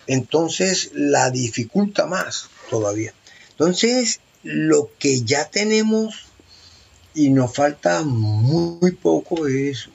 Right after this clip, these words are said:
una planta purificadora de agua, para que el agua que nos traen los carro tanques, pues, sea, mm, purificada, y esto evite que los niños se enfermen y los adultos, porque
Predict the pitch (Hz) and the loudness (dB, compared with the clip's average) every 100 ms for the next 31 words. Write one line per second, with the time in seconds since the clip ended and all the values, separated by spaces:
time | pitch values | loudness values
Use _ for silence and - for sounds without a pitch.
0 | - 135 135 127 127 131 131 131 139 127 | -2 2 2 0 0 -2 -2 -2 -2 -2
1 | - - _ _ _ _ - _ _ 208 | -6 -16 _ _ _ _ -20 _ _ 2
2 | 220 165 - 117 120 113 117 117 113 113 | 4 0 0 -2 0 0 2 0 2 0
3 | 127 127 117 - - - - - _ - | 0 -4 -6 -20 -20 -20 -20 -20 _ -4
4 | 117 113 113 120 117 110 135 156 156 160 | -2 -2 -2 0 2 2 2 2 2 0
5 | 147 - 156 156 151 151 147 135 - _ | 0 0 0 0 -2 -6 -6 -6 -8 _
6 | - 156 165 165 156 156 - 165 - 135 | -4 -2 -2 -2 -2 -2 -4 -6 -2 -2
7 | 120 - 131 135 135 135 131 117 - - | -2 -4 0 2 2 0 -2 -6 -14 -8
8 | 120 120 117 110 107 107 101 - _ 147 | -4 -2 -2 -4 -6 -8 -12 -18 _ 0
9 | 135 123 123 135 147 175 - - - 156 | 0 -2 0 2 2 -2 -10 -20 -14 -2
10 | 135 190 208 - 220 220 226 _ - 131 | 0 0 0 0 2 0 -4 _ -8 -6
11 | 127 180 226 165 127 143 123 123 151 160 | 0 0 2 0 -2 -2 -2 -2 -2 -2
12 | 165 160 127 113 135 139 127 117 _ _ | -2 -2 -6 -4 0 0 -2 -10 _ _
13 | _ _ _ _ - _ _ - 185 247 | _ _ _ _ -20 _ _ -2 2 2
14 | 254 302 359 311 - 120 123 113 175 120 | 4 2 4 4 2 -2 -4 -4 -4 -4